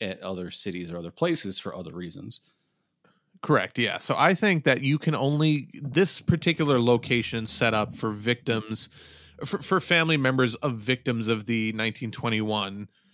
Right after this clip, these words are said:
Speaker 2: uh, Tulsa massacre, you know, the massacre
Speaker 1: Right.
Speaker 2: of Black Wall Street. Um, but that, the way that he framed it and the fact that it's such a w-, widely used phrase leads me to believe that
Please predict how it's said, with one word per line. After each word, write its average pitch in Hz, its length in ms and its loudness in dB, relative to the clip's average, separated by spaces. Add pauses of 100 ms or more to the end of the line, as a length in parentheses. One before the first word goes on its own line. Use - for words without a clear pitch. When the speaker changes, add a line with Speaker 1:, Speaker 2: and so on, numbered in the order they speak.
(280)
Speaker 2:
uh, 104 280 0
Tulsa 107 760 -2 (140)
massacre, 110 560 0
you 104 80 -4
know, 104 140 -4
the 104 80 -8
massacre 101 340 -6
Speaker 1:
Right. - 40 -2
Speaker 2:
of 95 60 -10
Black 101 220 -8
Wall 107 160 -4
Street. 98 460 -10
Um, 104 520 -2 (720)
but 156 560 6
that, 127 540 -4
the 135 100 2
way 165 260 2
that 143 200 2
he 131 100 0
framed 131 460 2
it 113 180 4 (460)
and 160 140 4
the 156 40 2
fact 139 340 4
that 120 120 4
it's 113 160 0
such 131 220 0
a 131 40 2
w-, 113 200 0 (120)
widely 117 520 2
used 110 320 0
phrase 113 380 0
leads 117 440 2
me 120 100 4
to 110 60 2
believe 110 340 2
that 107 260 0